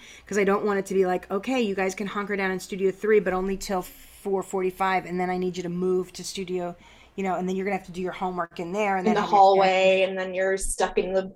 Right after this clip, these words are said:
Speaker 2: bathroom or inside a cut, like, yeah. <laughs>
Speaker 1: Right, right. So
Speaker 2: Yeah.
Speaker 1: we were thinking about turning one of the rooms in our music academy, the bigger room in our music academy, into that room, that kind of a, a space,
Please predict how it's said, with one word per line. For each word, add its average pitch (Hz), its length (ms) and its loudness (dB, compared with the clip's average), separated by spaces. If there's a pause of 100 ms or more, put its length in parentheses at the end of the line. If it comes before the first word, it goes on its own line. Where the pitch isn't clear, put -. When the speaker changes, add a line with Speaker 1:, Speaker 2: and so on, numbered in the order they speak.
Speaker 2:
bathroom 196 640 4
or 185 140 0
inside 196 340 2
a 196 60 0
cut, 226 340 2
like, 233 200 6
yeah. 247 300 6
<laughs> - 260 -8
Speaker 1:
Right, 196 260 6 (160)
right. 202 260 2 (100)
So - 160 -4
Speaker 2:
Yeah. 190 200 4
Speaker 1:
we 208 240 2
were 202 100 -2
thinking 220 600 -2
about 185 360 -4
turning 185 460 -2
one 175 180 -2
of 175 160 -4
the 185 100 -2
rooms 180 340 -4
in 170 60 -4
our 156 100 -6
music 214 360 -2
academy, 160 720 -8
the 170 120 -6
bigger 185 380 2
room 170 360 -4
in 165 100 -6
our 170 80 -4
music 202 260 -2
academy, 165 580 -6
into 175 300 -6
that 160 340 -4
room, 190 400 -4
that 170 320 -6
kind 165 220 -6
of 156 120 -8
a, 147 220 -6 (600)
a 180 60 -10
space, 190 580 -2